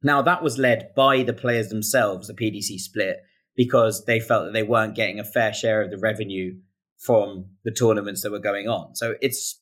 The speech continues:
slightly more individual and team-based. But the point stands that it was only when the two sides were kind of reconciled a decade later that the sport really started to find its feet and grow again.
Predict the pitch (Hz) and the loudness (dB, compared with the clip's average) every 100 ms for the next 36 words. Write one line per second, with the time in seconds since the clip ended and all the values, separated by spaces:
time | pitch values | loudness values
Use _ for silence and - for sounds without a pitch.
0 | - 147 131 127 120 127 123 113 120 117 | -2 0 2 0 0 0 2 2 0 0
1 | 110 104 101 117 101 98 101 - - - | 0 0 -2 -4 -2 0 0 -2 -18 -20
2 | _ _ _ _ _ _ 202 151 98 - | _ _ _ _ _ _ 0 0 -2 -10
3 | _ _ - 123 190 170 120 - 160 117 | _ _ -10 0 2 2 0 0 2 2
4 | 95 95 123 - 131 135 160 156 135 117 | -2 -4 -2 0 -2 2 4 4 2 0
5 | 120 _ _ - 135 127 127 139 123 135 | -4 _ _ 0 2 2 2 0 2 2
6 | 127 123 120 131 98 110 160 156 131 113 | 0 -4 -2 0 0 0 -2 0 -2 -2
7 | 107 101 92 92 - _ 131 110 143 - | -2 -2 -4 -12 -20 _ -4 -2 -2 -2
8 | 123 107 123 147 127 90 58 - _ _ | -2 0 0 0 -2 -8 -12 -18 _ _
9 | _ _ _ _ _ 160 147 95 - _ | _ _ _ _ _ 2 2 0 -10 _
10 | 135 123 - 165 143 135 143 127 - 139 | -4 -2 4 4 6 4 2 2 2 2
11 | 135 131 131 127 123 117 120 _ _ 147 | 2 -2 -4 0 2 0 -4 _ _ 2
12 | 135 120 - - 143 135 - 117 110 143 | 2 0 -4 -4 0 0 -2 -4 2 4
13 | 165 104 92 65 | 4 0 -8 -16